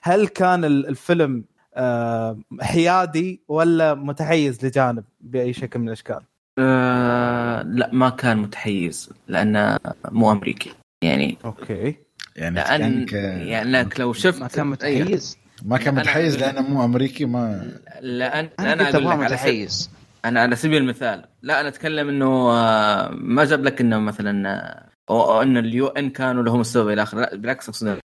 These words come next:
Speaker 2: إنه جاب لك واقع. يعني، على سبيل المثال، أنا قلت أمريكا، آه، كلكم تعرفون قصة، آه، تشيرنوبل.
Speaker 3: مهم.
Speaker 2: بس،
Speaker 1: أيوة.
Speaker 2: آه، لما شفناه في اتش بي او، آه، جابوا لك الأمور، وبرضه يعني وسط الفيلم، وسط المسلسل عفوًا،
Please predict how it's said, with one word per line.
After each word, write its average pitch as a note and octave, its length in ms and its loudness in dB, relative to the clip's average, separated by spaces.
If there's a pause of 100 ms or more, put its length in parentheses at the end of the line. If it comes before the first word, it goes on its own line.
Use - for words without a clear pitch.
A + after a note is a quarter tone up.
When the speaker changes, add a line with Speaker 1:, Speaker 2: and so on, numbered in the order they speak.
Speaker 2:
إنه G#2+ 100 4
جاب A#2 140 4
لك A2+ 120 -2
واقع. G#2+ 220 -2
يعني، F#2+ 160 -6
على A2+ 80 -4
سبيل E3 180 2
المثال، C3 320 0
أنا A#2+ 100 -2
قلت A#2+ 160 -6
أمريكا، B2 600 -2 (360)
آه، A#2 460 2
كلكم F#3 420 -2
تعرفون C#3 320 -2
قصة، C3 300 -10 (160)
آه، G#2 380 -4
تشيرنوبل. G2 540 -2 (340)
Speaker 3:
مهم. F#2 120 0
Speaker 2:
بس، G#2+ 180 2
Speaker 1:
أيوة. C3 280 0 (360)
Speaker 2:
آه، G#2+ 520 -4
لما A#2+ 140 0
شفناه C#3 260 0
في - 140 -2
اتش - 180 -8
بي C3 120 -2
او، D3 560 0
آه، G#2 720 -4 (580)
جابوا A#2+ 260 2
لك B2+ 160 0
الأمور، B2+ 480 2
وبرضه C#3+ 400 0
يعني G#2 240 0 (120)
وسط C#3+ 200 0
الفيلم، E3+ 640 0
وسط - 180 -4
المسلسل A2+ 380 0
عفوًا، F3 440 0